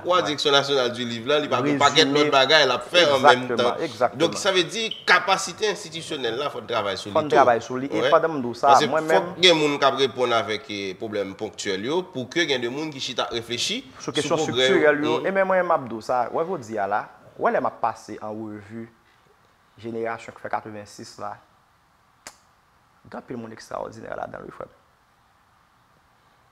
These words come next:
Speaker 2: Mon cher, pas bon
Speaker 1: Souvent
Speaker 2: mentir.
Speaker 1: incompris, mal compris.
Speaker 2: On parle de ce qu'on va
Speaker 1: Eh.
Speaker 2: rapidement. Et c'est ça qui ont inquiétude moi-même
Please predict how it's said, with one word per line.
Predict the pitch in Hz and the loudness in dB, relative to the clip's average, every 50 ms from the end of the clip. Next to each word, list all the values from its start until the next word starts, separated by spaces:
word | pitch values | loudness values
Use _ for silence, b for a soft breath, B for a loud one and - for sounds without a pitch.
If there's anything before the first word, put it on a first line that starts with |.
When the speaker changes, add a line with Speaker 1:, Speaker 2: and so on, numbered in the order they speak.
| _ _ _ _ _ _ _ - | _ _ _ _ _ _ _ -20
Speaker 2:
Mon | - 139 | -18 -10
cher, | - 185 160 | -8 -6 -6
pas | 143 143 | -4 -6
bon | 131 120 | -6 -6
Speaker 1:
Souvent | 117 123 117 | -4 -2 0
Speaker 2:
mentir. | 131 131 123 131 | 0 0 0 0
Speaker 1:
incompris, | 131 131 131 123 117 117 143 170 175 147 | 0 0 -2 -2 -4 -6 -8 -6 -6 -4
mal | 123 117 123 127 123 131 | 0 2 2 2 2 0
compris. | 139 127 120 123 170 233 285 - | -4 -6 -8 -10 -14 -14 -14 -10
Speaker 2:
On | 131 | -8
parle | 139 135 127 | -6 -6 -6
de | - | -8
ce | - - 127 | -10 -14 -14
qu'on | - 117 110 | -12 -12 -10
va | 104 104 - 107 | -10 -10 -10 -10
Speaker 1:
Eh. | 101 101 | -10 -10
Speaker 2:
rapidement. | 110 107 95 92 95 98 95 - 117 113 113 120 120 - _ _ - - - - _ _ _ _ b b b b b b b b b b b b b b b b b _ _ _ - | -8 -8 -8 -10 -10 -12 -12 -10 -12 -12 -12 -14 -18 -20 _ _ -20 -20 -20 -20 _ _ _ _ b b b b b b b b b b b b b b b b b _ _ _ -14
Et | 147 147 | -12 -10
c'est | - 165 | -10 -12
ça | - - - 165 156 156 | -8 -2 0 0 0 0
qui | - 151 143 | -2 -4 -6
ont | 143 | -4
inquiétude | 139 131 - - 131 - - 147 127 120 | -6 -6 -8 -10 -10 -8 -10 -12 -12 -8
moi-même | 120 127 123 127 135 131 127 120 110 | -6 -6 -4 -2 -2 -4 -4 -6 -10